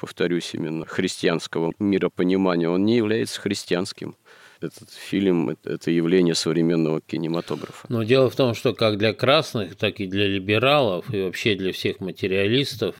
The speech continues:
Speaker 2: для них же не существует понятия истины.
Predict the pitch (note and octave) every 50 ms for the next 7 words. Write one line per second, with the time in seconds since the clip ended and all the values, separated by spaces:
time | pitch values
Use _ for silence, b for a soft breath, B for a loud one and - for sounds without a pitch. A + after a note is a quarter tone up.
0 | _ _ - G2 F#2 F#2 F#2+ G2 G#2 G#2+ A#2+ A#2+ G#2+ F#2+ F2+ F2 F#2+ G#2 G#2+ G#2
1 | G2 F#2+ F#2+ F#2+ F#2 G2 G#2 G#2 G#2 G#2 G2 - - - G2+ - - A#2+ A2 -
2 | - D3+ D3 B2+ F#2+ - A#2+ G2 F#2 F#2 F2 E2+ - - F2+ F2+ G#2 G#2+ G2+ -
3 | - - E2 D#2 D2+ D2 D2